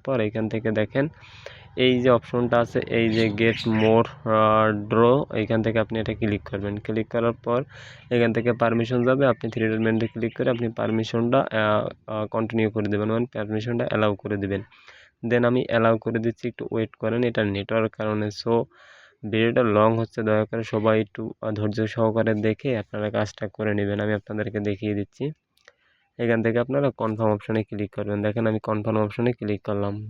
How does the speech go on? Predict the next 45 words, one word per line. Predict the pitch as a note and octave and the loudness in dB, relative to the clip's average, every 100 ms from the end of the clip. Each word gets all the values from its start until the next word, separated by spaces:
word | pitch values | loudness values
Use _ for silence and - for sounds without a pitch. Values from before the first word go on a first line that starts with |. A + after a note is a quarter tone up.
| G#2+ | -12
ক্লিক | A2+ A2 - | -6 -6 -4
করলে | A#2 B2 A#2 | -2 0 2
এইখান | G#2 A2 G#2+ | 0 -4 -6
থেকে | A2+ C3 A#2+ | -2 2 4
আমার | G#2+ G#2+ | 4 2
ওইটা | - G#2+ G#2+ | 2 -2 -2
হচ্ছে | A2 - A2 | -4 -2 -2
ড্রোর | G#2 G#2+ A2 G#2+ A2 G#2+ G#2+ | -2 0 4 4 4 2 2
যে | A2 - - | 0 -2 -8
পারচেজটা | A2 - - - A2+ | -10 -12 -16 -10 -8
করলাম, | A#2+ C3 C3+ | -4 -2 0
এখন | A2+ - A2 | -2 -4 -4
দেখেন | G#2+ A2 C3+ - _ - - - - | -2 -2 -6 -10 _ -20 -20 -16 -6
এইখানে | A2+ A#2 A2+ | -4 0 0
আমি | A2+ - | 0 -2
একটা | A#2 - - A2+ A2 | -8 -10 -4 -2 -2
ড্র | G2+ G#2+ A2 - | -2 0 0 0
পেয়ে | G#2+ G#2 | -2 0
গেলাম | G#2 G#2 | 2 2
এক | G2+ G2+ | 0 -4
এক। | G#2 - | -8 -4
এখান | A2 A#2 A#2 | -2 -2 -4
থেকে | B2 C#3 C#3+ - | -2 -4 -4 -4
try | A2+ G#2+ - | 0 0 -2
to | A2 | 0
my | G#2+ G2+ | 0 2
luck, | G2+ G2 | 0 -2
এখানে | - G#2+ A2+ | -4 0 2
আমি | A2 | 2
ক্লিক | - A2+ A2 - | 0 -4 -4 -4
করবো, | A#2 B2+ | 0 2
যে | A2 | 2
কোনো | G#2+ A2+ | -2 -2
এখান | G#2+ A2 A2 | -2 0 0
থেকে | A2+ | 0
একটা | A#2 B2+ | 2 2
আমি | C3 | 2
রিওয়ার্ড | A2+ G#2+ G#2 G2+ - | 4 4 4 2 -2
পাবো। | G#2 G#2 | -4 0
দেখা | A2 A2+ | 0 2
যাক | A2+ A#2 | 0 0
আমি | A2+ A2 | 0 -2
কি | - A2+ | -4 0
রিওয়ার্ডটা | A2 A2 - A2+ - | 0 0 -2 -8 -4
পাই | A#2 | -2